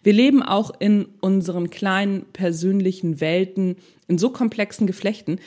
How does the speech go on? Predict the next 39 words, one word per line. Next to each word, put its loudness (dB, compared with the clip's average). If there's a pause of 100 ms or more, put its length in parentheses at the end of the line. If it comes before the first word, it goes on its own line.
(140)
dass -4
das -2
schwer 0
ist, -4
alles -2
auf -8
einmal -2
zu -12
ändern. -10 (280)
Ich 2
fahre -4
übrigens 0
auch -6
selbst -2
Auto -4
und -4
ich -12
verdränge -2
den 0
Fakt -14
auch -4
ganz 0
erfolgreich. -4 (2250)
Die 0
Kunst 2
ist, -2 (220)
sich 0
dessen 2
immer 4
mal 4
wieder 0
bewusst -2
zu -2
werden -2 (260)
und -2
trotzdem 0
nicht 0
zu -4
verzweifeln. -6